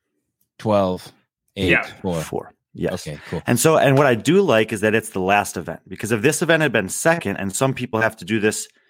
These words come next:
Speaker 3: have to do fifty overhead squats at one eighty-five and others only have to do ten, that would be obviously punishing for a subsequent event. But in, but because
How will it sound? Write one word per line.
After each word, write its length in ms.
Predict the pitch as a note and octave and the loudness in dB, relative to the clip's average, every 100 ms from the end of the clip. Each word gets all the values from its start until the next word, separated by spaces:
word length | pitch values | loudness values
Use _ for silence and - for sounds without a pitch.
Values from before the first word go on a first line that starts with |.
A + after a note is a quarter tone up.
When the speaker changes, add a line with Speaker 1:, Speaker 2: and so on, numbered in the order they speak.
| _ | _
Speaker 3:
have 140 | - - | -8 -6
to 60 | |
do 100 | G2 | -6
fifty 380 | G#2 - F3 C3 | -2 -2 0 2
overhead 320 | G#2+ F#2+ F#2+ | 2 4 2
squats 340 | - G2+ F#2+ - | 2 0 0 -2
at 60 | F2+ | -4
one 120 | F#2+ | -4
eighty-five 380 | F#2+ F#2+ G2 F#2+ | -6 -2 -2 0
and 80 | F#2 | 0
others 260 | G#2+ A2 | 0 0
only 160 | G#2 G#2+ | 2 0
have 120 | G2 | 0
to 80 | F2 | -4
do 100 | F2+ | -10
ten, 500 | - G2+ A2+ D#3 D#3 _ _ _ _ - | -4 0 2 0 -4 _ _ _ _ -2
that 180 | A#2 A#2+ | 0 2
would 120 | G#2+ | 0
be 340 | G2+ G#2 F#2+ - - | 0 0 0 -4 0
obviously 440 | G#2+ G2 - G2 | 0 0 -2 -4
punishing 420 | - G2 - F#2+ | -2 -2 -2 -4
for 200 | F2+ F#2 | -4 -4
a 60 | F2 | -2
subsequent 560 | - A#2 - - E2+ | -2 -2 -4 -10 -8
event. 360 | D#2+ D#2+ D#2 - - | -6 -8 -12 -12 -4
But 100 | G2 | -4
in, 180 | F#2 - | -4 -6
but 120 | G2 | -6
because 440 | E2+ - C3 A2+ | -6 -2 0 -2